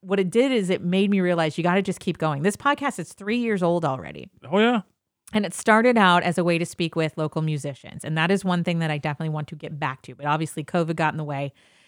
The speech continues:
Speaker 1: and getting into a studio with a bunch of people was just not, we couldn't do it.
Speaker 2: Sure.
Speaker 1: So we've kind of steered away from that, but we're gonna get back to that. It's like, I'm going to get back to that. That's my commitment in twenty twenty-two. I want, I want music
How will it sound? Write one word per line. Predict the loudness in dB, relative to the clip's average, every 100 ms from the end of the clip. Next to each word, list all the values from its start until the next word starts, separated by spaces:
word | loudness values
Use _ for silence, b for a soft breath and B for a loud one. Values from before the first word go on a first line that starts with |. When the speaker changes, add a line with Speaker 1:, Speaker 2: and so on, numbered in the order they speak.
| b
Speaker 1:
and | -8 -4 -4 -4 2
getting | 6 6 6
into | 4 4 2
a |
studio | 2 0 2 2 2 2
with | 0 0 0
a |
bunch | 0 -2
of | 0
people | 0 2 -2 -2
was | -4 -4
just | -6 -6
not, | -4 -4 -8 _ -10
we | -6
couldn't | 0 2
do | 2 -2
it. | -6 _
Speaker 2:
Sure. | 2 4 4 0 _ _
Speaker 1:
So | 0 2
we've | 2
kind | 4 4
of | 4
steered | 0 0 4
away | 4 2
from | 0 -4
that, | -4 -4
but | -4
we're | -2
gonna | 0 2
get | 0 0
back | -4 -4
to |
that. | -6 -8
It's | -2
like, | 0 0 0
I'm | 2 2
going | 2 0
to | -2
get | -6
back | -8 -8
to | -16
that. | -16 -20 _ _ _
That's | -10 -8 -4
my | -6
commitment | -2 0 0 -2 -6
in | -8
twenty | -10 -16
twenty-two. | -18 -20 -20 -12 -8
I | -4
want, | -4 -4 -6 0
I |
want | 2 4
music | 6 8 6 4 -2 -6